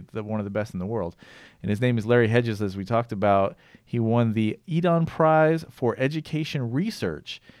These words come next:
And again, we're gonna interview him today, so that'll be exciting to do. But even some of the most scientifically correct studies can give data that's not so easy to s-,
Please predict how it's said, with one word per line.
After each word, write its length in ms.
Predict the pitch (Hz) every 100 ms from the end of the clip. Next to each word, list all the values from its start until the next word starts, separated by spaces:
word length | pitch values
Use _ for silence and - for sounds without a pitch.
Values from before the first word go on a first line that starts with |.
| _ _ -
And 100 | 101
again, 240 | 104 107
we're 60 | 98
gonna 160 | 101
interview 340 | 107 127 117 101
him 120 | 95
today, 340 | 110 110 107
so 200 | 95 98
that'll 220 | 95 101
be 180 | 98 98
exciting 460 | 92 - 101 95 92
to 60 |
do. 200 | 92 107
But 160 | 90 104 - - -
even 200 | 190 247
some 160 | 233
of 60 | 233
the 60 | 185
most 240 | 175 160
scientifically 800 | - 170 190 185 185 175 170 165
correct 340 | 156 151 143
studies 580 | - - - 170 151 107
can 220 | - 113
give 260 | 110 117 107
data 300 | 113 120 131
that's 300 | 110 104 -
not 320 | 113 135 247
so 180 | - 175
easy 180 | 160 147
to 80 | 135
s-, 120 | 123